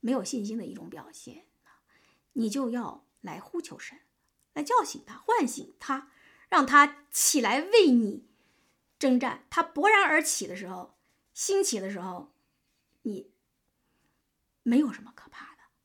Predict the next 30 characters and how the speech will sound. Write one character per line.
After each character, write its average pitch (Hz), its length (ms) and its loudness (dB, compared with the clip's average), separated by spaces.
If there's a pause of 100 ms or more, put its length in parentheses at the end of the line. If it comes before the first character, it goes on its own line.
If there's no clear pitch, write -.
(140)
啊。 - 180 -20 (260)
所 247 380 -2
有 349 160 0
的 202 80 -6
风 370 400 -4
浪， 370 240 0 (460)
耶 302 200 2
稣 294 440 -4 (1300)
命 392 280 6
令 226 320 -2
一 220 200 -4
句 254 340 -10
啊， - 300 -20 (520)
所 - 220 -6
有 415 100 -2
的 185 80 -8
风 294 300 -6
浪 277 220 -4
都 202 160 -8
是 202 120 -10
听 - 320 -10
神 - 320 -14
的 - 80 -20
话 - 300 -20
的， - 220 -20
都 220 100 -8
可 220 160 -16
以 185 100 -14
止 - 240 -16
息。 - 360 -18